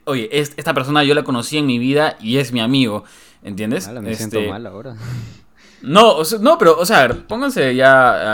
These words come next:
Speaker 1: ah, firmes y van a darse cuenta de que en Facebook probablemente la mayoría de gente tiene como que ochocientos amigos, pero solo de esos ochocientos, ciento cincuenta van a poder ser realmente amistades. ¿Entienden a lo que me refiero? O sea,
Speaker 2: Ah, ok.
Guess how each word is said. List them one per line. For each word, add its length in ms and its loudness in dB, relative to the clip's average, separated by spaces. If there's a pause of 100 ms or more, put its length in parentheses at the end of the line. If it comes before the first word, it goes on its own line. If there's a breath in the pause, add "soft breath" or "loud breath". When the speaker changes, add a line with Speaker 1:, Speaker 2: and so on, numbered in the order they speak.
Speaker 1:
ah, 40 -14
firmes 540 -2
y 260 -8
van 220 0
a 80 4
darse 220 0
cuenta 240 0
de 180 2
que 240 -2
en 120 -4
Facebook 200 -2
probablemente 520 2
la 100 0
mayoría 220 -2
de 20 -6
gente 180 -6
tiene 200 -4
como 140 -8
que 140 -14
ochocientos 680 -4
amigos, 400 -4 (320 loud breath)
pero 220 4
solo 320 2
de 140 4
esos 360 -8 (260)
ochocientos, 680 -8 (220 soft breath)
ciento 340 -8
cincuenta 420 -6
van 140 -6
a 100 -8
poder 280 -4
ser 320 -8
realmente 380 -8
amistades. 560 -14 (220)
¿Entienden 340 -8
a 40 -6
lo 100 -8
que 40 -12
me 80 -10
refiero? 360 -12 (340 soft breath)
O 80 -14
sea, 280 -2
Speaker 2:
Ah, 280 -8
ok. 140 -20